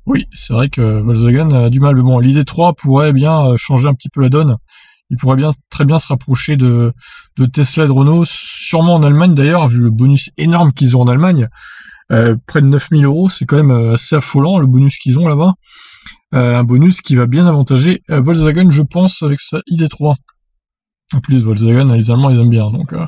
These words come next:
ça risque, ça risque d'être utile pour le gouvernement et la marque allemande, toutes ces ventes de voitures électriques.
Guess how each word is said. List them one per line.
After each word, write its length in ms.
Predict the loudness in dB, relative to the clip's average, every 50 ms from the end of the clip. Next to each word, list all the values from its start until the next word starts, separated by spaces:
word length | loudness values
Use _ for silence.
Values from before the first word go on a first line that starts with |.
| -10 _ _ _ _ -20 -20 _ _ _
ça 200 | _ -10 -6 -2
risque, 340 | -2 -2 -2 -4 -6 -4 -2 0 0 0 0 0 0 -2 -4 -8 -14 -20 -20 -20 -20 -20 _ _
ça 180 | -6 -4 -2 -2
risque 240 | -2 -4 -4 -2 0
d'être 240 | 0 0 -2 -4
utile 400 | -4 -4 -2 0 0 2 2 0 -2 -8 _ _
pour 380 | -6 -2 -2 -2 -2 -4 -6 -8 -4
le 160 | -2 0 0
gouvernement 680 | 2 2 2 2 2 2 2 2 2 0 -2 -4 -6 -6
et 140 | -4 -4 -4
la 220 | -2 -2 -2 0
marque 380 | 0 -2 -2 -4 -8 -16 -20 -18 -8
allemande, 460 | -4 -2 0 0 2 0 0 -2 -4 -8 -12 _ -20 -20 -20 -20 -20 -20 _
toutes 180 | -10 -8 -8 -4
ces 180 | -2 -2 0
ventes 460 | 0 0 0 0 -2 -2 -6 -12 -16 -18 _ _ _ _ _ _ -20 -12 -6
de 180 | -2 0 0 2
voitures 300 | 2 0 -2 -2 -2 -2
électriques. 340 | -2 0 0 -2 -2 -4